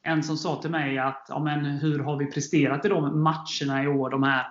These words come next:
det har inte sett speciellt bra ut." Eh,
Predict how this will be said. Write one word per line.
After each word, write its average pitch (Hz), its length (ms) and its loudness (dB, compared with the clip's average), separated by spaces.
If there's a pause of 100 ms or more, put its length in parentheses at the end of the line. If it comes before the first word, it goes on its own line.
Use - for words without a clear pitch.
(640)
det 135 80 -2
har 135 140 2
inte 143 140 0
sett - 220 -4
speciellt 147 420 -2
bra 143 280 0
ut." 135 240 -2 (240)
Eh, - 460 -8